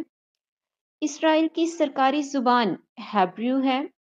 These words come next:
ऑस्ट्रेलिया का कौमी जानवर कैंगरू है। एबिसिनिया का नया नाम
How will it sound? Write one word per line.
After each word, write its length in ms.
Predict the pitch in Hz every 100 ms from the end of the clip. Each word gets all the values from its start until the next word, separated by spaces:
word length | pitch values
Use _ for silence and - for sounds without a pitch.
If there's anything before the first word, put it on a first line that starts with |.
| _ _ _ _ _ _ _ _ _ _ -
ऑस्ट्रेलिया 600 | 226 247 - 269 269 302
का 120 | 311 294
कौमी 340 | 285 254 269
जानवर 440 | 269 240 233 226 202 - _
कैंगरू 380 | - 190 180 240 262
है। 180 | 254 254 311 _ _ _ _ _ _ _ _ -
एबिसिनिया 720 | 269 311 - 302 311 311 285
का 160 | - 254
नया 300 | 240 254 269
नाम 340 | 254 233 190